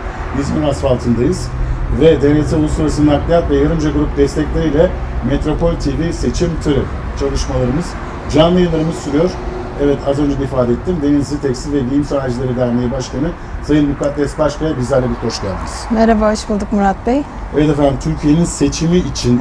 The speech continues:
Speaker 2: Evet.
Speaker 1: e, son beş gün, e, herkesin gündemi seçim. Küçüğünden büyüğüne kadar, yaşlısından gencine, e, iş dünyasının da gündemi seçim, onu da
Speaker 2: Kesinlikle.
Speaker 1: biliyoruz. E,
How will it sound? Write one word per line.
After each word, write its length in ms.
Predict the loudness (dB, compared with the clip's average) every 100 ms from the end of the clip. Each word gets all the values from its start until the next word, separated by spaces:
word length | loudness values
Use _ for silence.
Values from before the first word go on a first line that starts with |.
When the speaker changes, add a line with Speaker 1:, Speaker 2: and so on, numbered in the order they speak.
| 0
Speaker 2:
Evet. 560 | -4 -4 -8 -8 -6 -4
Speaker 1:
e, 20 |
son 420 | 2 2 2 4
beş 300 | 4 4 0
gün, 120 | 0
e, 640 | 0 -4 -10 -10 -10 -6 0 0 4
herkesin 460 | 4 4 -2 -2 -2 0
gündemi 340 | 0 2 2 0 -6 -6
seçim. 380 | -4 -2 -2 -2 -4 -8 -8 -8 -6
Küçüğünden 480 | -4 -2 0 0 2
büyüğüne 260 | 2 2 2
kadar, 260 | 0 0 2
yaşlısından 680 | 2 0 -2 2 2 2
gencine, 380 | 2 0 2 0 0 -4 -6 -6 -6 -2 0
e, 140 | 2
iş 160 | 0 2
dünyasının 520 | 6 6 4 2 2
da 100 | 2
gündemi 380 | 4 4 4 2
seçim, 260 | 0 0
onu 60 | 2
da 40 |
Speaker 2:
Kesinlikle. 340 | 2 2 2 4
Speaker 1:
biliyoruz. 300 | 4 4 -2 -4 -4 -4 -4 -4 -6 -4
E, 40 | -2